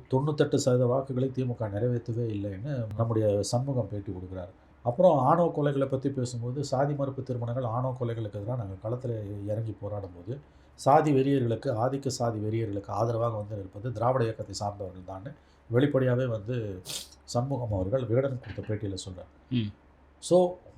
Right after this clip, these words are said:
Speaker 1: பி ஜே பி எதிர்ப்பு, இந்துத்துவா எதிர்ப்பு, ஏன்னா இந்தியாவை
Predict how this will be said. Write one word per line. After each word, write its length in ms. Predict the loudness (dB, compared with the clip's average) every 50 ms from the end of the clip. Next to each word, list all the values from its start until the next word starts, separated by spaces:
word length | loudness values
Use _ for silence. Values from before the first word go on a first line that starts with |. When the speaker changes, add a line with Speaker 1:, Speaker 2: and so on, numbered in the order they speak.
| -14 -8 0 4
Speaker 1:
பி 200 | 4 6 6 6
ஜே 180 | 6 6 6
பி 180 | 6 4 4 4
எதிர்ப்பு, 560 | 4 4 4 2 0 2 0 0 0 0 -4 -10 -16 -14 -6 -2
இந்துத்துவா 500 | -2 0 0 0 0 2 2 2 4 4
எதிர்ப்பு, 420 | 2 0 0 -4 -4 -6 -8 -10 -10 -10 -6
ஏன்னா 160 | -4 -2 0
இந்தியாவை 540 | 0 0 2 4 6 6 6 6 4 2 0